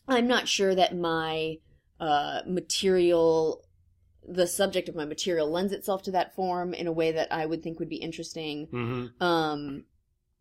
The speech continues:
Speaker 1: so no, I have, I, so, so have I written in these forms throughout my writing career? Yes, absolutely. Um, and can people look at them very seriously? Ab-, absolutely. I think also people can look at them, if you're looking at them, you know, much further out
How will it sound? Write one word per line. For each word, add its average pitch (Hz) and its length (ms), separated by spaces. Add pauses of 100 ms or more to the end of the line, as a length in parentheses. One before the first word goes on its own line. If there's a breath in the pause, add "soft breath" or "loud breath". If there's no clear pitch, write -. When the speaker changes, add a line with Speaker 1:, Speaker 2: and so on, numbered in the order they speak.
(680)
Speaker 1:
so - 220
no, 202 320
I 202 120
have, 233 220 (100)
I, 196 220
so, 254 220
so 240 200
have 277 220
I 269 60
written 214 400
in 208 100
these 190 200
forms 185 300
throughout 175 260
my 165 100
writing 151 280
career? 147 380
Yes, 170 240
absolutely. 147 640 (360 soft breath)
Um, 156 460 (920)
and 165 500 (1700)
can 233 240
people 202 300
look 175 120
at 165 100
them 165 100
very 147 180
seriously? 143 640
Ab-, 170 160 (200)
absolutely. 165 520 (220 loud breath)
I 269 60
think 302 160
also 254 220
people 226 280
can 202 200
look 196 140
at 190 80
them, 190 160
if - 120
you're 190 120
looking 202 280
at 170 120
them, 165 280
you 175 60
know, 160 100
much 160 280
further 156 280
out 160 300